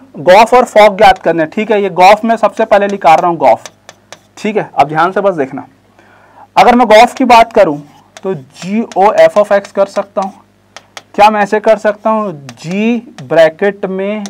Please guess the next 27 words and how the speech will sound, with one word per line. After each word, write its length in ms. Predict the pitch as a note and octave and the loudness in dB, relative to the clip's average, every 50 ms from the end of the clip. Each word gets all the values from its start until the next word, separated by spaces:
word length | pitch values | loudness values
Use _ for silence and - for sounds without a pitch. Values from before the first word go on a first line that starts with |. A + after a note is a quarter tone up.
| - _ _ _ - | -18 _ _ _ -6
f 240 | C#3 C#3+ C#3+ - - | -6 -6 -4 -2 -2
of 220 | F#3 F3+ F3+ - F#3 | -2 -2 -2 -6 -6
x, 240 | F3+ F3+ F#3 - | -8 -8 -10 -14
हाँ 200 | - C#3 C3+ D3+ D#3 | -8 -4 -4 -4 -4
सर 220 | D#3 - D#3+ E3 - _ - | -6 -12 -16 -18 -18 _ -10
कर 120 | C#3+ C#3 | -10 -10
सकते 360 | C#3 _ - - - _ - D3+ | -10 _ -16 -16 -16 _ -20 -20
हो। 100 | D#3 - _ _ _ _ - _ _ _ _ _ _ _ _ _ _ | -20 -20 _ _ _ _ -20 _ _ _ _ _ _ _ _ _ _
सर 460 | - - - - A#3+ B3 C4 B3+ - B3 _ - - _ - | -20 -20 -4 2 4 4 4 4 0 -6 _ -20 -20 _ -14
ये 460 | G#3+ D#3+ D3 C#3 D#3 G3 A3+ B3 C4 G#3+ E3+ D3 - | -12 -12 -12 -8 -2 0 0 0 0 -2 -6 -12 -16
g 380 | - E3+ F3+ G#3 A#3 B3+ A#3+ - F3+ | -12 -8 -4 -4 -4 -4 -2 0 0
f 180 | G3 F#3+ - B3 | 0 0 2 2
of 180 | C4 B3+ - B3 | 0 2 2 -2
x 220 | B3+ A#3+ - - | -2 -2 -4 -4
कहाँ 260 | - A3 G3+ A3 A3+ | -4 -2 0 0 0
है 60 | A#3+ | 0
यहाँ 180 | A#3 G#3 F#3+ D#3+ | 2 2 0 0
पे, 140 | - - D3 | 0 -2 -6
ये 220 | D#3 E3+ G#3 A3+ G#3+ | 0 2 2 4 4
है 80 | G3 F3+ | 2 -2
सर 200 | - - E3+ D#3+ | -2 -4 -4 -4
mod 240 | D3 D3 D#3+ E3+ F3 | -2 0 0 2 2
of 160 | E3 D#3 - C#3+ | 2 0 -2 -10
x, 260 | B2+ A#2+ - _ _ _ - _ _ _ _ _ - _ _ _ _ _ _ _ _ _ - C3+ C3 C3+ C3+ C#3 C#3+ | -16 -16 -18 _ _ _ -20 _ _ _ _ _ -20 _ _ _ _ _ _ _ _ _ -18 -16 -14 -12 -12 -8 -4
mod 360 | D3 D#3+ E3 F3+ G3 G3 F3+ | -2 0 0 0 0 2 0
of 220 | E3 D3 - - C3+ | 0 -2 -2 -6 -16
x। 300 | C3 - _ - _ _ | -20 -20 _ -20 _ _